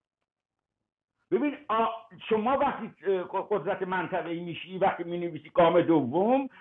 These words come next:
گام دوم یعنی چی؟ ببین آیا آقای خامنه‌ای، اه، تهران رو می‌بینه؟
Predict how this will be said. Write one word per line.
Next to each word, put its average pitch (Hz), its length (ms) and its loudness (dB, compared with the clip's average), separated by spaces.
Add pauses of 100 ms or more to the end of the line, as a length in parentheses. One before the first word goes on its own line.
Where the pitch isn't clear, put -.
(140)
گام 190 360 6
دوم 185 560 2
یعنی 262 220 0
چی؟ - 420 -8 (1000)
ببین 233 360 -2 (100)
آیا 269 240 2
آقای 202 360 2
خامنه‌ای، 180 680 -2 (160)
اه، 180 180 4
تهران 214 540 4
رو 233 60 4
می‌بینه؟ 151 720 -2